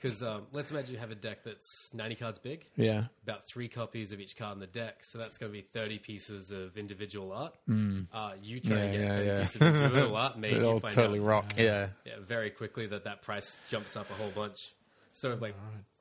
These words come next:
Speaker 1: manufacturing cost-wise, like, production line, it fairly cheap to make.
Speaker 2: Yeah.
Speaker 1: You know, unless you're throwing in minis, which
Speaker 2: Yeah. Hey, <laughs> Hand of
Speaker 1: We
Speaker 2: Fate's
Speaker 1: are
Speaker 2: got
Speaker 3: Yep.
Speaker 2: minis.
Speaker 3: Pops up
Speaker 1: Oh.
Speaker 3: again.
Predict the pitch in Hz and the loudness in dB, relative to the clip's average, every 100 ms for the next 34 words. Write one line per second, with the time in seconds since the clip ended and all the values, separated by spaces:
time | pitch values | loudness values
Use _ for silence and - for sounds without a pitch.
0 | - 156 147 147 139 156 160 151 185 226 | -8 -6 -6 -8 -8 -10 -10 -10 -12 -14
1 | - 110 98 _ _ _ _ _ - 104 | -12 -12 -12 _ _ _ _ _ -10 -10
2 | 110 123 123 123 120 127 - _ _ _ | -10 -12 -10 -8 -8 -8 -10 _ _ _
3 | - 113 98 - 107 - 101 127 _ - | -8 -6 -6 -10 -14 -12 -10 -12 _ 0
4 | 113 101 107 113 113 - - 113 101 98 | 2 2 0 -4 -4 -6 -6 -4 -4 -4
5 | 98 110 - 95 - - _ - 107 101 | -4 -6 -8 -14 -16 -20 _ -4 4 6
6 | 92 - 104 123 165 147 110 98 92 104 | 4 4 8 10 10 8 6 2 2 2
7 | - 160 110 110 110 - 123 - 170 180 | 8 8 8 4 4 6 4 8 8 8
8 | 262 233 214 180 - 127 - 139 131 135 | 8 8 6 4 0 -2 0 -2 0 0
9 | 120 | 0